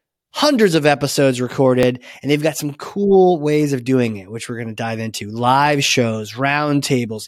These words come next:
interactive. That sounds intriguing? That's this episode.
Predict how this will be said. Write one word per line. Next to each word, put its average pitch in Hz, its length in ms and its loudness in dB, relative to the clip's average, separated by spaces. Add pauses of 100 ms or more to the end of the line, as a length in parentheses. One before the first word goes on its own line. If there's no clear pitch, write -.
interactive. 131 840 0 (340)
That 127 160 -2
sounds 151 260 0
intriguing? 196 540 2 (220)
That's 143 260 -2
this 143 180 -6
episode. 127 460 -2